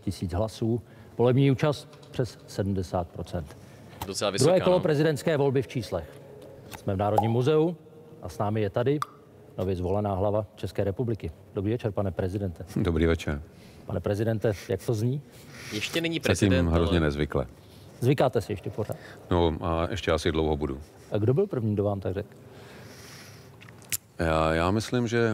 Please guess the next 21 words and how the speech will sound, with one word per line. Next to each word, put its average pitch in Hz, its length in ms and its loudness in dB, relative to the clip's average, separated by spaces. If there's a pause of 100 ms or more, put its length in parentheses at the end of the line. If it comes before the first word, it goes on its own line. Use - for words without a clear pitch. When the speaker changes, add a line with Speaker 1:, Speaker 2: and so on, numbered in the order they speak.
(120)
Speaker 3:
a, 90 220 0
to 87 200 -4
byl 107 300 0
asi 107 440 0 (720)
Petr - 240 0
Kolář, 73 360 2
protože, 85 680 0
a, 78 260 0
ten 82 140 -2
mě 90 200 0
říkal 92 320 -2
už, 90 320 -6
a, 78 360 0
dávno, 82 360 0
když - 120 -2
jsme 90 160 0
ještě 82 200 0
spolu 85 240 0
jezdili 90 340 4
po 90 120 -4
besedách, 90 600 -2